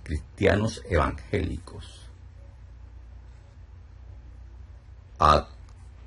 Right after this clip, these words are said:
los diáconos, líderes, miembros y cristianos en general. Les ofrecemos a ustedes completamente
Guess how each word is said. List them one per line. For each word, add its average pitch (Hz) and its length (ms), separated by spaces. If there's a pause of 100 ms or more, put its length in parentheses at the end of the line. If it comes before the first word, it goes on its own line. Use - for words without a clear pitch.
(1080)
los 80 280
diáconos, 127 680
líderes, 113 680 (720)
miembros 98 640 (340)
y 82 120
cristianos 90 580
en 82 120
general. 69 500 (4000)
Les 101 180
ofrecemos 117 680
a 87 60
ustedes 73 800 (560)
completamente 110 920